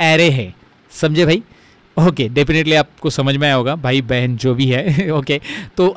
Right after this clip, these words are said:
पूरा जो, अ, data है हमारा वो हमने array में ले लिया है, comma, उसके बाद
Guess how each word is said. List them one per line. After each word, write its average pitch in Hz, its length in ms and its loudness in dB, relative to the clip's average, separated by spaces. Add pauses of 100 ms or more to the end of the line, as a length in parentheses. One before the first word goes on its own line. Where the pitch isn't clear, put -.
(320)
पूरा 240 360 6
जो, 196 320 2
अ, 196 220 0
data 165 260 0
है 175 100 4
हमारा 143 320 2 (240)
वो 156 120 2
हमने 160 340 0
array 156 220 2
में 147 120 0
ले 131 120 0
लिया 117 200 -4
है, 117 80 -8 (340)
comma, 175 320 0 (320)
उसके 202 220 0
बाद 196 280 2